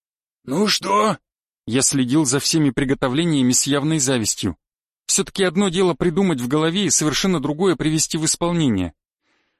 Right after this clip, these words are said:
«Что тут скажешь?» Если есть возможность нанять профессионалов,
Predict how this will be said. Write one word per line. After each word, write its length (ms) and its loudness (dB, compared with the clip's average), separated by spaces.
«Что 240 -4
тут 160 -2
скажешь?» 560 -4
Если 360 0
есть 260 -2
возможность 640 0
нанять 320 0
профессионалов, 920 0